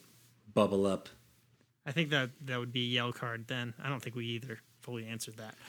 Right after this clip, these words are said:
Speaker 1: Oh,
Speaker 2: But
Speaker 1: yeah.
Speaker 2: <laughs>
Speaker 1: Yeah, uh,
Speaker 2: Um,
Speaker 1: uh, yeah, yellow card for sure, yellow card. Yeah, yeah, yeah.
Speaker 2: Yeah. Um, I think that's, that's it because I wanna talk about hockey. <laughs>
Speaker 1: Let's talk, let's talk about hockey. Uh, hockey is back, y'all, and it's
Speaker 2: Yes.
Speaker 1: fierce.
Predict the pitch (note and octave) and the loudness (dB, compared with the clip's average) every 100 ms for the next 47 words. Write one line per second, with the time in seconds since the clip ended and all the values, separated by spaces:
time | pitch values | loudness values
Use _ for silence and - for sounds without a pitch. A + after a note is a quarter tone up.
0 | - F#3+ F#3+ F3 C#3 - - A#3 C4+ - | 4 8 10 10 6 2 10 10 12 6
1 | - - D3 D3 D3 - - D#3 D3 D3 | 4 6 12 12 10 6 10 10 10 6
2 | - D3+ C#3 C3 D3+ D3+ D3+ D3 G#2+ A2 | 6 8 8 8 6 4 8 8 8 6
3 | G2+ - F2+ - G2 - F2 - - - | 4 2 0 0 -2 0 0 -2 -4 -6
4 | - G2 - - A2 - C3 A#2+ A#2 E3+ | -4 -6 -4 -4 -2 0 0 0 0 -2
5 | - C3 - E3+ F#3 F#3+ F#3 F#3 G#3 C4+ | 0 -4 2 6 8 8 6 6 6 6
6 | A#3 - C4 - - - C#4 C4 A3 G#3 | 2 4 4 6 2 2 2 6 8 8
7 | G3+ F#3+ F#3+ F#3 - F3 F#3 F#3+ F3 F3 | 6 2 4 4 2 4 6 6 2 0
8 | E3+ D#3 D3+ D#3+ D#3+ E3 E3 - - - | 0 0 -2 -4 -4 -6 -8 -8 -6 -4
9 | - C#3+ - E3 - E3 E3 G3+ G3 F3 | 2 6 8 8 6 8 10 10 10 10
10 | D#3 D#3+ E3 G2+ F#2 - - A#2+ A2 B2 | 10 10 8 2 2 -2 4 8 8 10
11 | F3 B3 G3 F2+ - A2+ A#2+ B2 F2+ F2+ | 8 10 8 8 4 6 6 4 0 2
12 | G2 - - - - - G2 G#2 A#2+ A#2 | 0 -2 -18 -20 -20 -4 6 10 10 8
13 | G#2+ - - - - - A#2+ G#2 E2 - | 4 2 2 2 2 6 8 8 8 6
14 | - - - | 6 6 2